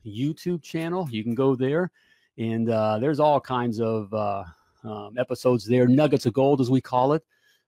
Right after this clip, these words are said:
Lots of nuggets of gold. There's a whole gold mine there of information with Potty Talk Live episodes, as well as, um, there's other videos there. Help you work on your business, help you work on your sales game,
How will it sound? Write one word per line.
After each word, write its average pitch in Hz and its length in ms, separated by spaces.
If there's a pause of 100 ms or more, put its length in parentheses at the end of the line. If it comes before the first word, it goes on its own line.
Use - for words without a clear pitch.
(140)
Lots 156 360
of 117 120
nuggets 110 380
of 101 60
gold. 98 260
There's 135 140
a 110 40
whole 147 240
gold 156 320
mine 113 300
there 98 240
of 95 100
information 104 680 (320)
with 123 120
Potty 127 240
Talk 127 280
Live 123 260
episodes, 131 480
as 127 100
well 143 260
as, 139 180
um, 139 420
there's 160 160
other 208 160
videos 143 380
there. 104 320 (640)
Help 120 140
you 120 80
work 135 200
on 135 80
your 123 100
business, 185 560 (480)
help 120 160
you 113 80
work 120 240
on 110 140
your 92 100
sales 170 440
game, 165 460